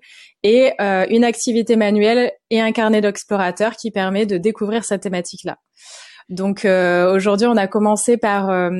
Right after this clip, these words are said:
des thématiques autour du potager pour initier un petit potager urbain, même en appartement. Et puis, aujourd'hui, on est en train d'ouvrir vraiment les, euh, les thématiques au su-,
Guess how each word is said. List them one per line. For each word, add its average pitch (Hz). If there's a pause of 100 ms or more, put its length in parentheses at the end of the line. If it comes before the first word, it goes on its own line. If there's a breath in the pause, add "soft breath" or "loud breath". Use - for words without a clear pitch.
(180)
des 190
thématiques 202
autour 202
du 185
potager 214
pour 208
initier 196
un 190
petit 208
potager 214
urbain, 208
même 208
en 240
appartement. 208 (580 soft breath)
Et 208
puis, 247
aujourd'hui, 220
on 220
est -
en 190
train 208
d'ouvrir 247
vraiment 208
les, 185
euh, 170 (540)
les 214
thématiques 226 (100)
au 214
su-, -